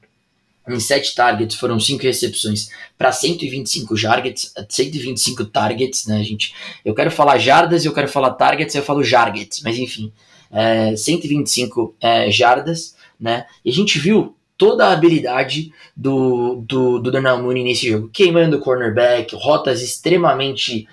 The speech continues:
bem cumpridas, elusive, entortando o cornerback de um jeito assim, que só ele faz, como ele já entortou até o Jalen Ramsey, que na minha opinião é o melhor cornerback da N F L, colocou uma clínica em cima do DeAndre Hopkins, na minha opinião.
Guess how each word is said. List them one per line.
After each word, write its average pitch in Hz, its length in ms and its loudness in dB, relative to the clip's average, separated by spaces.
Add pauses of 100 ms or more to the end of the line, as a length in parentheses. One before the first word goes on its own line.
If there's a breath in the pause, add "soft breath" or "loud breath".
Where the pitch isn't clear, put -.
(280 loud breath)
bem 151 280 0
cumpridas, 123 800 -2
elusive, 131 800 2
entortando 160 540 0
o - 40 -8
cornerback 120 540 -2
de 135 100 -8
um 127 60 -6
jeito 135 240 -4
assim, 120 360 -4 (340 soft breath)
que 214 120 0
só 214 300 4
ele 202 240 6
faz, - 300 2
como 135 180 -2
ele 139 80 0
já 143 120 -2
entortou 139 360 0
até 135 180 0
o 135 80 0
Jalen 135 320 0
Ramsey, 123 240 -2
que - 80 -16
na 123 100 -2
minha 123 120 -2
opinião 120 280 -4
é - 20 0
o 120 40 -8
melhor 120 200 -2
cornerback 117 400 -4
da 127 80 -2
N 113 80 -2
F 107 180 -2
L, 127 100 0 (520 loud breath)
colocou 120 360 -2
uma 131 160 0
clínica 110 580 -6
em 104 100 -2
cima 110 280 -4
do 110 100 -4
DeAndre 113 260 0
Hopkins, 107 440 -2
na 117 80 -2
minha 113 120 0
opinião. 123 360 -4